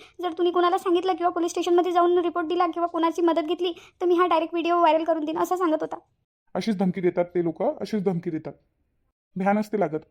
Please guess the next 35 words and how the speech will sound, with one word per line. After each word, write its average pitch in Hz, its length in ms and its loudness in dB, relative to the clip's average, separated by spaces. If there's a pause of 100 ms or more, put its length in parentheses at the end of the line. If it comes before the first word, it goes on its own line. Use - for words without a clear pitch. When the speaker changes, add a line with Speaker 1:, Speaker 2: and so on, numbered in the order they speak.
(340)
Speaker 2:
असं 190 220 0
काहीही 202 480 2
झालं 208 220 4
ना, 240 100 4
तर 254 100 -6
पहिले 208 240 0
पोलीस 208 220 -4
स्टेशनमध्ये 202 440 0
जायचं 190 320 2 (280)
आणि 208 400 0
रिपोर्ट 202 240 2
द्यायचा. 175 300 0 (240)
भ्यायचं 185 320 2
नाही, 190 120 0
अशा 190 220 -2
लोकांना 208 320 2
तर 214 60 -2
बिलकुल 190 280 0
नाही 226 100 2
भ्यायचं. 175 260 -4 (560)
Speaker 1:
पण 330 120 0
दादा, 320 200 2
एवढी 349 240 0
हिंमत 330 200 6 (100)
तर 349 60 0
पाहिजे 330 220 0
ना, 359 100 2
माझ्यामध्ये 349 400 0
एवढी 392 120 -2
हिंमतच 403 360 0
नव्हती 403 200 -6
दादा, 311 200 -4
हिंमतच 381 440 0
नव्हती. 349 280 -6 (520)
मोहिनी, 294 360 -2